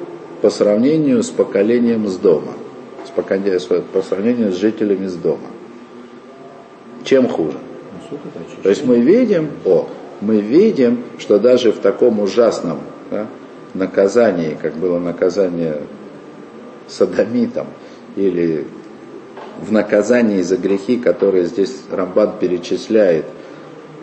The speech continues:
Speaker 1: э, наказание за которых это геном на все поколения, мы видим, что в этом, да,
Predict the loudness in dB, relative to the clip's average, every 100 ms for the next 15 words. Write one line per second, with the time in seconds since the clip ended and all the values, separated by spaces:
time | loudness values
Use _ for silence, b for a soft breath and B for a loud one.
0 | -18 -20 -18 -14 -10 -10 -12 -14 -18 -18
1 | -20 -20 -18 -18 -20 -18 -6 -2 2 4
2 | 6 4 4 2 2 0 0 2 4 4
3 | 2 0 -2 -4 -4 -2 2 4 4 2
4 | 0 -2 2 0 2 0 4 6 6 4
5 | 4 0 -4 -12 -4 0 2 4 4 4
6 | 2 2 2 4 4 4 4 4 0 -2
7 | -10 -4 -2